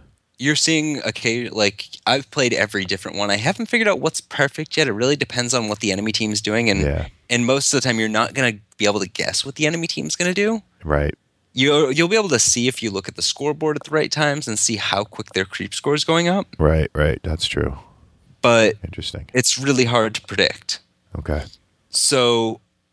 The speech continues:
Speaker 1: I usually make it a habit of just full clearing, and I'll start at, like, the top healer,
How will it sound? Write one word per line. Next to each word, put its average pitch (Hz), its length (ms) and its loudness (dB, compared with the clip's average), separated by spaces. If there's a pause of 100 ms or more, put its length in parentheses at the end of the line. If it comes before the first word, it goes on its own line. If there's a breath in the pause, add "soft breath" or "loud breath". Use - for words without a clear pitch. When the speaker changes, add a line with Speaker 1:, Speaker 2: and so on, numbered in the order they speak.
(160)
Speaker 1:
I 127 60 2
usually 147 460 0
make 120 200 2
it 117 60 -2
a 104 40 -4
habit 101 260 0
of 95 60 -4
just - 200 -4
full 92 160 -8
clearing, 95 500 -6 (720)
and 107 100 4
I'll 104 80 4
start 98 380 4
at, 90 80 0
like, 95 220 0
the - 80 -12
top 98 480 0 (680)
healer, 104 580 0